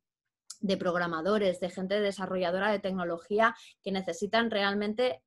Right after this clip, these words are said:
eh, no, ahí no se necesita solamente diversidad, necesitan ente-, tener mucha más empatía y ser mucho más inclusivos, porque hay muchas cosas que, mm, son bases que casi, casi no reconocemos, no somos conscientes de ellos,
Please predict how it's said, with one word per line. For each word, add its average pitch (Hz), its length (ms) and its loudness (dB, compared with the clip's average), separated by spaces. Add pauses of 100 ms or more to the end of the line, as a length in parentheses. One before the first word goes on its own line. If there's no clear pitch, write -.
(120)
eh, 175 720 0
no, 226 160 4
ahí 226 140 6
no 277 120 4
se 269 120 -2
necesita 220 380 0
solamente 185 440 -2
diversidad, 170 480 -4
necesitan 190 520 -4
ente-, 220 460 -2
tener 185 220 -4
mucha 262 300 -2
más 262 200 -2
empatía 233 680 -2 (120)
y 214 120 -2
ser 208 200 -4
mucho 226 380 0
más 202 240 -2
inclusivos, 170 840 -10
porque 185 420 -4 (440)
hay 214 140 4
muchas 247 400 2
cosas 262 580 -2
que, 185 480 0
mm, 185 200 -6
son 240 360 0
bases 277 640 2
que 208 160 -4
casi, 214 280 -4
casi 247 240 0
no 226 160 4
reconocemos, 233 1040 -2
no 214 160 2
somos 240 300 -4
conscientes 208 520 -4
de 233 120 0
ellos, 240 340 -2